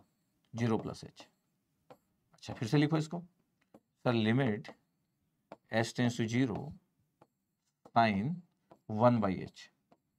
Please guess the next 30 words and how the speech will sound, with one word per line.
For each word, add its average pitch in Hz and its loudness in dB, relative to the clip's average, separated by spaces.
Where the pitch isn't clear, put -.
sin 110 2
वन 92 -2
by - -12
h। - -20
अच्छा, - 8
s 127 4
tends 147 4
to 139 0
zero 139 4
पुट 143 -4
किया 151 -2
तो 175 -10
s 110 -2
tends 123 2
to 120 -2
zero 160 2
पुट 180 -6
कर 127 -4
दो, 131 -12
सर, - -2
sin 127 6
वन 123 6
by 123 8
zero, 101 -6
सर, 143 2
sin 123 6
infinite, 107 -2
sin 127 8
infinite 104 -2
को - -20